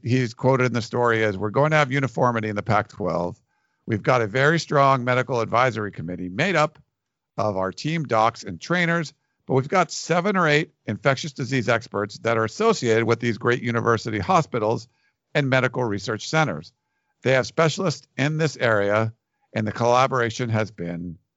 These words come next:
terrific." So we don't know a lot of the details of, like, you know, what's gonna happen. He said the testing protocols are gonna evolve through the summer. Um, you know, right now,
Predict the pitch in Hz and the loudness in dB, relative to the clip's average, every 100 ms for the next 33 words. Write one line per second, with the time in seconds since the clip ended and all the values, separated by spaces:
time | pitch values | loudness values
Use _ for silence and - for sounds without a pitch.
0 | _ _ _ - 104 92 98 - - - | _ _ _ -8 -4 -2 -4 -6 -14 -16
1 | _ _ _ _ - 117 104 101 95 _ | _ _ _ _ -2 2 2 0 -4 _
2 | - 185 226 208 196 156 139 143 151 143 | 0 0 2 4 6 6 6 4 4 2
3 | 120 139 135 135 135 127 107 90 107 95 | 0 -2 2 4 4 2 0 0 -2 -2
4 | - _ _ _ _ _ _ _ _ - | -6 _ _ _ _ _ _ _ _ -4
5 | 104 98 87 80 _ _ _ _ _ _ | 0 0 -2 -6 _ _ _ _ _ _
6 | _ _ _ _ 117 131 - 117 117 113 | _ _ _ _ -2 0 2 2 4 4
7 | 120 110 120 151 131 - 135 131 110 127 | 2 0 0 0 0 2 0 0 -2 2
8 | 123 117 120 117 113 101 113 117 110 98 | 2 2 2 2 0 -2 -4 -2 -2 2
9 | 110 107 107 - 113 107 95 117 107 104 | 4 4 2 -2 -4 -4 -2 -4 0 0
10 | 101 - _ _ _ _ - 101 101 95 | 0 -4 _ _ _ _ -6 -2 0 0
11 | 95 90 87 82 _ _ _ _ - 101 | -2 -4 -8 -14 _ _ _ _ -6 -2
12 | 95 92 117 120 123 120 120 123 113 | 0 2 0 0 0 2 4 2 0